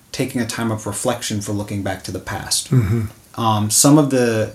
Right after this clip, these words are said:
Speaker 1: the past hang-ups, the junk that, the things that have happened in our lives that we may not notice in the moment, but it is holding us back.
Speaker 2: Yeah.
Speaker 1: And so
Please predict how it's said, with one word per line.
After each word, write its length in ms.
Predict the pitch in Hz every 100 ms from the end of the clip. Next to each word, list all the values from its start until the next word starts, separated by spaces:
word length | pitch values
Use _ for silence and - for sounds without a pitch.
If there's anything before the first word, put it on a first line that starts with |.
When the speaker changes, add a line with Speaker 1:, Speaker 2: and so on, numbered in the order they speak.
| -
Speaker 1:
the 140 | 113
past 540 | - - 123 117 -
hang-ups, 640 | - 123 120 117 110 104 -
the 100 | 104
junk 360 | 110 117 113
that, 220 | 113 110 110
the 80 |
things 300 | 117 151 156
that 100 | 139
have 120 | 113 -
happened 360 | 120 117 117
in 80 | 110
our 140 | 104
lives 400 | 101 107 101 101 - - -
that 140 | 113
we 120 | 139
may 140 | 196 214
not 220 | 170 135
notice 520 | 104 101 110 156 170
in 120 | 196 190
the 60 |
moment, 440 | 190 190 208 208 - - - 120
but 360 | 117 123 117
it 140 | 135 131
is 240 | 131 -
holding 320 | 123 110 101
us 120 | 90 -
back. 380 | 104 - - - - - -
Speaker 2:
Yeah. 220 | 123 98 - - -
Speaker 1:
And 240 | 143 135
so 500 | 131 147 135 127 117